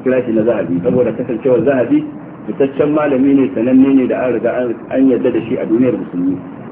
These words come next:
In an jingina masa littafin zai samu karɓuwa, shi yasa aka jingina masa wani. A yanzu ana samun shi za, Al-Kaba'ir din na gaskiya. Za ka ɗauko shi ka gan shi littafi ne mai cike da tsafta. Hadisansa yawanci za ka gan su daga Sahihaini ne.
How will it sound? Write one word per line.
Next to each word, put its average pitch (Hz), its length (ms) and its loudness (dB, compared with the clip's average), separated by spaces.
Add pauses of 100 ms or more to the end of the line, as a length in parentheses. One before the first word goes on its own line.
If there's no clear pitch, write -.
In 135 100 4
an 139 220 4
jingina 139 340 4
masa 143 240 0
littafin 127 400 0
zai 123 160 0
samu 104 240 -4
karɓuwa, 87 320 -6 (120)
shi 120 120 -2
yasa 113 160 2
aka 117 160 -2
jingina 117 380 2
masa 110 260 -2
wani. 78 140 -4 (520)
A 127 140 2
yanzu 135 320 4
ana 170 320 -2
samun 131 320 2 (140)
shi 143 260 4
za, 170 160 2 (140)
Al-Kaba'ir 123 680 -2
din 131 160 0
na 123 80 2
gaskiya. 98 400 -6 (560)
Za 151 240 2
ka - 80 -4
ɗauko 170 360 0
shi 147 80 -4
ka 127 100 -2
gan 156 180 2
shi - 80 -4
littafi 143 480 0
ne 143 80 0
mai 131 160 0
cike 139 240 0
da 113 80 0
tsafta. 110 300 -6 (400)
Hadisansa 110 500 0
yawanci 151 400 2
za 160 140 4
ka 135 80 -4
gan 143 160 -2
su 127 80 -6
daga 110 240 -2
Sahihaini 110 480 0
ne. 87 80 -4